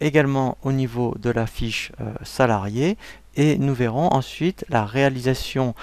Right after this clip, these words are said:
euh, du bulletin de paye pour que effectivement les rubriques de taxes sur les salaires s'affichent. La première chose donc qu'il faut indiquer, euh, lorsque vous voulez mettre en place,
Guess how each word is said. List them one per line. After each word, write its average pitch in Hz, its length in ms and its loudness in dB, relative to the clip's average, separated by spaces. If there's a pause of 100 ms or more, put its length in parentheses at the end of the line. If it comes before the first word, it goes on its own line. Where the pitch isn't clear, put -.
(300)
euh, 107 120 2 (140)
du 123 320 -8
bulletin 117 360 -2
de 107 40 -2
paye 160 260 4
pour - 380 -4
que - 160 -4
effectivement 120 580 -4
les 127 140 -2
rubriques 117 540 -6
de 117 100 -4
taxes - 400 -2 (140)
sur 113 400 -6
les 95 100 -6
salaires 127 540 0 (500)
s'affichent. - 680 0 (1300)
La 135 140 2
première 190 320 2
chose 165 260 4
donc 135 200 2
qu'il 127 120 -8
faut - 240 -4
indiquer, 139 680 0
euh, 104 120 -2 (100)
lorsque 123 360 -2
vous 107 140 -6
voulez 110 180 -2
mettre 135 300 0
en 127 80 0
place, 120 500 0